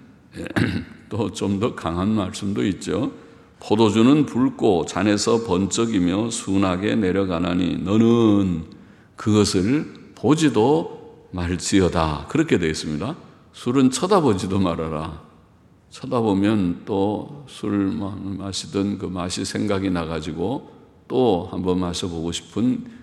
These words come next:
그런 충동을 받으니까 그러겠죠. "쳐다보지도, 그것을 보지도 말지어다."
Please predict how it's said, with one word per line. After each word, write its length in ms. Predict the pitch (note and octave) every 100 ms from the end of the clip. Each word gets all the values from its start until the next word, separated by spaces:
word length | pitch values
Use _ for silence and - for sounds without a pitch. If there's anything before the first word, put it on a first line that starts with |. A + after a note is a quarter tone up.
| - -
그런 640 | G2+ G2 F#2 E2+ D2+ G#2+
충동을 600 | - - G#2 F2 E2+ F2 E2+
받으니까 540 | F2 E2 E2+ E2+ F#2
그러겠죠. 520 | - E2+ D2 - A2 - - _
"쳐다보지도, 1080 | - - C#3+ D3+ C3 F#2 E2 F2+ C3 D3 - -
그것을 380 | F2+ G2+ G2+
보지도 460 | F#2 A2 C#3 F#2 G#2
말지어다." 640 | A2+ D#2+ D#2+ - D#2 D#2